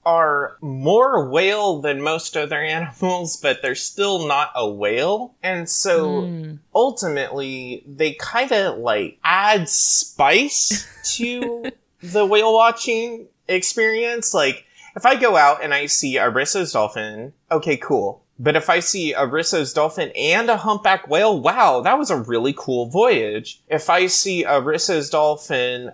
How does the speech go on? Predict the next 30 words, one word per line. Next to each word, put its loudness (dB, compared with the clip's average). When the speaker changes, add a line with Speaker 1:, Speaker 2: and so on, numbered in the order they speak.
Speaker 1:
a 4
humpback 0
whale, 0
a 4
harbor 0
porpoise, -2
and -2
a -4
Pacific -4
white-sided -2
dolphin, -2
wow, 4
what 2
a 4
day. -2
Speaker 2:
Right. -2
Speaker 1:
And 0
as 0
I 4
was 0
saying, -4
with 0
each -4
species -4
being -4
their 2
own -2
piece -4
of -2
data, 2